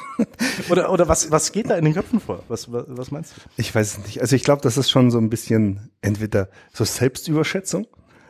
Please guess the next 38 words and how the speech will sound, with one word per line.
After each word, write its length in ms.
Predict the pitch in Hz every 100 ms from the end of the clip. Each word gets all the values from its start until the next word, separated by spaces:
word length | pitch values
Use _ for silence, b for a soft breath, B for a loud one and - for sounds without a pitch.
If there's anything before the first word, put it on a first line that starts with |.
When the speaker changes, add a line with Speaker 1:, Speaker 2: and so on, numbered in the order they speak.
| b
Speaker 2:
einfach 200 | - 123
so 120 | 117 131
ein 80 |
gesundes, 640 | 120 117 131 196 190 185 165
ü-, 260 | 139 151 151
ü-, 420 | 143 160 170 131
leicht 380 | 131 170 - 165
überschätztes 540 | 156 143 165 - 147
Selbstvertrauen. 580 | 180 202 - 143 127 123
Dass 120 | 127
Speaker 1:
Das 80 | 143
Speaker 2:
man 60 |
Speaker 1:
haben 60 | 135
Speaker 2:
denkt, 100 | 135
Speaker 1:
wir 80 | 135
ja 160 | 120 117
auch, 400 | 131 165 117 117
aber 220 | 120 131
Speaker 2:
ja, 300 | 135 127 123
Speaker 1:
ne 160 | 127 156
Speaker 2:
ich, 180 | - 156
äh, 420 | 139 135 131 135
Speaker 1:
<laughs> 0 |
Speaker 2:
Knaller, 840 | 107 110 110 - 151 139 131 135
Speaker 1:
Ah. 100 | 107
Speaker 2:
ich 120 | 104 143
werd 180 | 135 139
natürlich 420 | 139 - 151 156
noch 160 | 143 127
von 220 | - 135
den 260 | 131 127 131 B B B
fünfundzwanzigjährigen 840 | 156 156 151 143 131 127 127 123
Models 280 | 127 180 120
angesprochen, 600 | 113 117 - 113 170 117
ja, 180 | 113 123
Speaker 1:
Mhm. 100 | 123
Speaker 2:
ähm, 300 | 123 123 120 110
aber 420 | 117 117 117